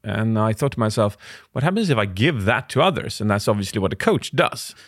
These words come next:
He takes something he learned from one person and gives that to another person.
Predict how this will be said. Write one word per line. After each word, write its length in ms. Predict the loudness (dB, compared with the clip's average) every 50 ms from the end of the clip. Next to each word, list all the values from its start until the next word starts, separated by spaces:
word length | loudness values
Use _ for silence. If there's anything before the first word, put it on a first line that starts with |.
| -16 _
He 100 | -8 -8
takes 300 | -4 -2 0 0 0 0
something 320 | 0 0 0 2 2 2 2
he 120 | 2 2
learned 300 | 2 2 2 2 0 -2
from 220 | -2 -4 -2 0
one 180 | 0 0 0 0
person 340 | 2 2 2 2 0 0 0
and 80 | 0 0
gives 200 | 0 -2 -2 -2
that 140 | -2 -2 -2
to 100 | 0 0
another 260 | 2 2 4 4 2 0
person. 460 | 0 -2 -4 -4 -4 -6 -6 -8